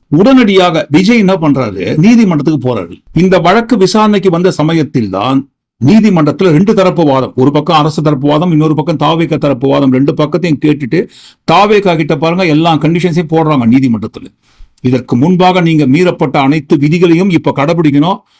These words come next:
எல்லாத்துக்கும் நீங்க தான் பொறுப்புன்னு நீதிமன்றத்துல சொல்றாங்க. சரிங்க, எல்லாத்துக்கும் நாங்க தான் பொறுப்புன்ட்டு இவங்க தான் பாருங்க நீதிமன்றத்துக்கு போயிட்டு அவசர அவசரமாக அனுமதி வாங்கி வராங்க. எல்லாத்துக்கும் நாங்க தாங்க பொறுப்பு, நாங்க பொறுப்பா பாத்துக்கிறோம்னு சொல்லி அவசர அவசரமாக நீதிமன்றத்தில் அனுமதி வாங்கி வந்த இவர்கள்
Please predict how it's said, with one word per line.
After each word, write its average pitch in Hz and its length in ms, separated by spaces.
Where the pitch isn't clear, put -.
எல்லாத்துக்கும் 208 680
நீங்க 190 160
தான் 190 200
பொறுப்புன்னு 190 500
நீதிமன்றத்துல 156 600
சொல்றாங்க. 147 380
சரிங்க, 185 300
எல்லாத்துக்கும் 175 320
நாங்க 151 180
தான் 160 220
பொறுப்புன்ட்டு 165 520
இவங்க 165 340
தான் 196 160
பாருங்க 180 280
நீதிமன்றத்துக்கு 165 720
போயிட்டு 175 260
அவசர 175 340
அவசரமாக 139 840
அனுமதி 170 420
வாங்கி 131 220
வராங்க. 104 380
எல்லாத்துக்கும் 202 480
நாங்க 180 160
தாங்க 185 200
பொறுப்பு, 165 460
நாங்க 143 200
பொறுப்பா 147 340
பாத்துக்கிறோம்னு 151 580
சொல்லி 151 140
அவசர 143 280
அவசரமாக 151 380
நீதிமன்றத்தில் 139 560
அனுமதி 139 240
வாங்கி 135 260
வந்த 123 240
இவர்கள் 110 520